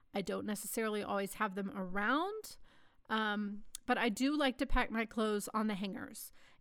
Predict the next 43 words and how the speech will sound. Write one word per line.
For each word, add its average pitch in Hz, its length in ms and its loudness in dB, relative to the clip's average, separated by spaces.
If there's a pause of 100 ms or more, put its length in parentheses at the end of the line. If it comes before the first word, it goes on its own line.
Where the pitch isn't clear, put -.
and 208 400 0
it - 140 -6
does 220 300 2
take 285 200 2
up 285 140 4
a 262 60 6
lot 220 200 6
of 240 100 0
room 233 240 2
in 240 140 0
your 247 100 0
suitcase. - 600 -4
Like 202 140 -4
I 226 60 0
said, 196 240 -4
my 185 160 -2
husband 220 380 0
thinks 214 320 -4
this 208 180 -6
is 220 120 -2
a 220 120 0
nightmare, 190 640 -2 (380)
but 240 100 2
it's 262 160 2
great. 196 340 0
When 214 140 2
you 220 140 4
arrive, 277 540 4
no 233 80 0
matter 202 200 2
where 214 140 2
you're 233 180 2
going, 240 300 4
you 220 60 2
just 175 200 -10
hang 254 220 2
them 247 120 4
on 226 80 4
a 214 80 4
rod 208 440 6 (240)
and 220 280 2
you're 208 120 -2
set. - 420 -6